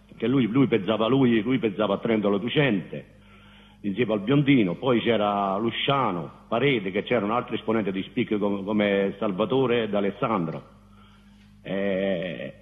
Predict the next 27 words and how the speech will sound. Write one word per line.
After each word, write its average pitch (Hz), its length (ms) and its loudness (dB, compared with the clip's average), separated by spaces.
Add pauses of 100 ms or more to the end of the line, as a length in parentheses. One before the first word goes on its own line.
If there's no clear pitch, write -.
(140)
e - 60 -6
ad 90 120 -2
Aversa 120 420 2
avevamo 110 420 2
altri, 110 260 -2
altri 113 260 -2
per-, 101 160 -2
pers-, 104 300 -2
personaggi 110 600 -2
che, 98 140 -2
che 92 400 -2
facevano 104 320 0
votare 104 260 2
sempre, 117 280 -2 (380)
si, 139 220 -8
si, 139 120 -6
si 127 80 0
era 139 140 2
sparsa 110 340 -2
la 156 80 6
voce 131 240 2
che 110 120 0
si 101 80 -4
doveva 123 260 4
votare 113 360 2
questo 98 200 -4
Cosentino, 95 440 -2